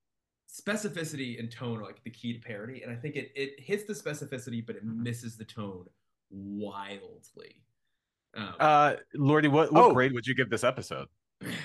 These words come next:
Speaker 3: Wait,
Speaker 1: Um,
Speaker 3: go ahead, go ahead.
Speaker 2: Oh.
Speaker 1: I would probably give it, like, a, like, a C,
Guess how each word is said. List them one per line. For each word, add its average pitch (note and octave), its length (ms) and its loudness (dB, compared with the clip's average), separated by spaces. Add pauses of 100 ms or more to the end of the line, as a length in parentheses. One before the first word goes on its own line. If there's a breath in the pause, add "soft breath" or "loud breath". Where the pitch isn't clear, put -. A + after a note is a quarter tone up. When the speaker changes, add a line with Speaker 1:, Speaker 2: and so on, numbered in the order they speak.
(140 loud breath)
Speaker 3:
Wait, F#3 180 8
Speaker 1:
Um, A#3 340 -2
Speaker 3:
go D#3 40 4
ahead, A3+ 260 -2
go A#2+ 60 -4
ahead. A#2 160 -2
Speaker 2:
Oh. - 120 -2 (1300)
Speaker 1:
I B3+ 60 -8
would F#4 80 -8
probably A#3+ 200 -2
give D#3+ 160 -6
it, C#3 60 -6
like, C3+ 200 -6
a, G#2+ 360 -6 (340)
like, D#3+ 1600 -20
a D#3 60 -20
C, A#3 1160 -12